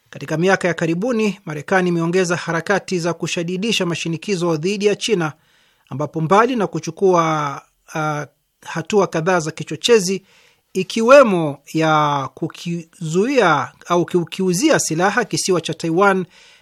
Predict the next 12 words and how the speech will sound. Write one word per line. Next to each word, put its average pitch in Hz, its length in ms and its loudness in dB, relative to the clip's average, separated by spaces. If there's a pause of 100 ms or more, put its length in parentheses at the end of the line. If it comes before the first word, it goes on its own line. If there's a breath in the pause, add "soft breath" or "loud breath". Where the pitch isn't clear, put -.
na 170 160 0
kupiga 190 540 0
doria 202 360 6
katika 180 340 -4
eneo 180 240 2
la 165 120 2
majini 170 440 0
la 156 220 2
bahari 165 480 0
ya 156 80 -2
China 208 340 -6
Kusini, 196 500 -2